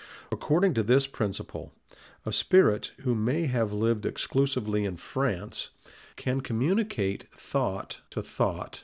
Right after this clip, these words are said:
in Brazil without using a specific language, which in such a case will always be that of the receiver.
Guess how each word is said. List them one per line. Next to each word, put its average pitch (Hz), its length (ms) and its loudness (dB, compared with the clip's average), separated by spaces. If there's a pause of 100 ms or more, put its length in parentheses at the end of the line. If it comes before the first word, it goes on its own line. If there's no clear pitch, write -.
(120)
in 127 180 2
Brazil 107 720 0 (360)
without 120 460 -2
using 123 420 2
a 107 80 0
specific 107 640 -2
language, 120 720 -2 (180)
which 131 300 0
in 110 100 0
such - 320 -2
a - 40 -4
case - 480 -2
will 113 340 2
always 120 560 2
be 107 360 -2
that 104 360 -2
of 107 160 -6
the 107 100 0
receiver. 113 720 0